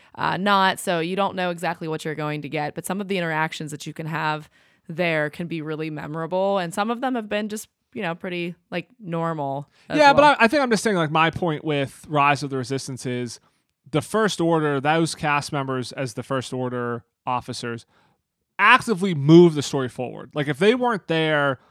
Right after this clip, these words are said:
Speaker 2: you wouldn't move from kind of point A to point B. Like, it's because you get captured and they put you in a holding cell that you move to the next step. And then
Speaker 1: Yeah, I
Speaker 2: the
Speaker 1: guess.
Speaker 2: Resistance cast members break
Speaker 1: Yeah,
Speaker 2: you out
Speaker 1: come and
Speaker 2: to
Speaker 1: break
Speaker 2: get
Speaker 1: you
Speaker 2: you on the
Speaker 1: out.
Speaker 2: shuttle. So
Speaker 1: Okay,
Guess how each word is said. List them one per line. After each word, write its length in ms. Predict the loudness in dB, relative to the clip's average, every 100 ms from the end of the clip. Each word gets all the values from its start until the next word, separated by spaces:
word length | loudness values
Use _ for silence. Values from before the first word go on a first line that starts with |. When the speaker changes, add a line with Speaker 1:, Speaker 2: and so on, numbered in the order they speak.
| _ _ _ _ _ _ _ _ _ _ _
Speaker 2:
you 140 | -2 2
wouldn't 300 | 4 4 6
move 300 | 8 10 8
from 180 | 0 -4
kind 200 | -2 -2
of 80 |
point 260 | -2 -2 0
A 120 | -2
to 80 | -4
point 260 | -6 -8 -8
B. 260 | -10 -10 -8
Like, 180 | -8 -6
it's 160 | -8
because 420 | -4 -2 2 2 2
you 100 | 0
get 160 | -2
captured 640 | 0 2 2 0 -2 -2 -4 _ _
and 80 | -6
they 80 | -4
put 260 | -2 -2
you 100 | 0 0
in 60 |
a 60 | -2
holding 400 | -2 -2 -2 -6
cell 520 | -2 -2 0 -2 -4 _ _ _
that 300 | 0 2 0
you 120 | 0 0
move 200 | 0 0
to 100 | -2
the 80 | -4
next 240 | -4 -6
step. 300 | -6 -6 -6 -6
And 180 | -2
then 260 | 0 0 0
Speaker 1:
Yeah, 60 | -4
I 80 | -6
Speaker 2:
the 200 | 0 2
Speaker 1:
guess. 40 |
Speaker 2:
Resistance 560 | 2 2 0 0 -4 -2
cast 320 | 2 2 2
members 240 | -2 -4
break 280 | -2 0 0
Speaker 1:
Yeah, 140 | 2 4
Speaker 2:
you 40 |
out 200 | 6 6
Speaker 1:
come 100 | 2
and 80 | -2
Speaker 2:
to 60 | 0
Speaker 1:
break 160 | 0
Speaker 2:
get 80 | 0
Speaker 1:
you 80 | 2
Speaker 2:
you 40 |
on 100 | 2
the 60 | 0
Speaker 1:
out. 40 |
Speaker 2:
shuttle. 300 | 0 2 2
So 160 | 2 0
Speaker 1:
Okay, 260 | 0 -2